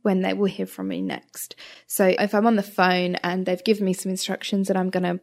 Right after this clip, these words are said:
action something and get it back to them, I will say, before I go, I'll say, "Well, I'll send this to you by email within the next week or so." Actually, I'll be more specific. I'll say, "I will get it to you by Friday." But if I say I'm gonna get it to them by Friday, I'm probably planning to have done it by Wednesday.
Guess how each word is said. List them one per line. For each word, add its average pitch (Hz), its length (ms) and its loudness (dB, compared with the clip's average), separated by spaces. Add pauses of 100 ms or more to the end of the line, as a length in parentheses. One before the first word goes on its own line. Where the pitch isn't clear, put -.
action 196 320 -2
something 190 320 -2
and 185 100 -4
get - 140 -2
it - 80 -6
back - 200 2
to - 80 -12
them, 247 260 -2
I 202 160 2
will 208 120 0
say, 185 260 0
before 196 280 -2
I 226 80 2
go, 202 140 -4
I'll 190 260 -2
say, 196 200 -4
"Well, 196 160 -2
I'll 202 80 -2
send 269 220 0
this 262 180 -2
to 220 60 -2
you 202 60 2
by - 180 0
email 240 400 0
within 214 400 4
the 190 80 -2
next - 320 -8
week 196 240 0
or 202 60 -2
so." 202 380 -2 (380)
Actually, - 360 -4
I'll - 100 -4
be 175 140 -2
more 190 160 -4
specific. - 500 -6
I'll 180 180 -2
say, 190 220 -4
"I 156 140 0
will - 60 -2
get 180 160 0
it - 80 -2
to - 80 0
you 220 40 -4
by 160 160 2
Friday." 196 560 2 (500)
But 190 220 4
if 196 140 -4
I 185 60 0
say 202 200 4
I'm 190 160 6
gonna 185 180 0
get 175 140 2
it - 60 0
to - 80 -12
them 190 80 -2
by 185 120 -2
Friday, 185 320 0
I'm 185 140 0
probably 190 380 2
planning 190 340 -2
to - 80 -8
have 190 80 -6
done 180 160 -4
it - 80 -4
by - 140 -2
Wednesday. 190 500 -2